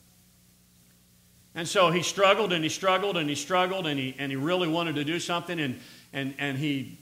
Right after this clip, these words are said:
took her back home to her dormitory, and she stood there, and she was standing in the front door, and he was saying what a great time he had that night. And and he really wanted to kiss her, but he said, "You know, that I just can't find in the Bible where God will permit me to kiss her until we're married, and, and, and so I, I just can't,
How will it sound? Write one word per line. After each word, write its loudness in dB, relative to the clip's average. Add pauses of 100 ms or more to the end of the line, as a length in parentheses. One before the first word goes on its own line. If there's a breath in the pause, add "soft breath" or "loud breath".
took -4
her 0
back 6
home -2
to 0
her -2
dormitory, -4
and -6
she -8
stood -6
there, -2
and -4
she -8
was -4
standing -6
in -6
the -12
front -4
door, -2
and -4
he -2
was -4
saying -6
what -4
a -6
great -2
time -4
he -2
had 0
that 0
night. -2
And -4 (440 loud breath)
and -6
he -2
really 2
wanted 0
to -4
kiss -4
her, -4
but -4
he -6
said, -8
"You -4
know, -4
that -6
I -2
just -10
can't -6
find -4
in -4
the -4
Bible -2
where -6
God 0
will -4
permit -4
me -4
to -8
kiss -8
her -6
until -8
we're -4
married, -2
and, -8 (500 loud breath)
and, -10
and -10
so -6
I, 0
I -6
just -8
can't, -6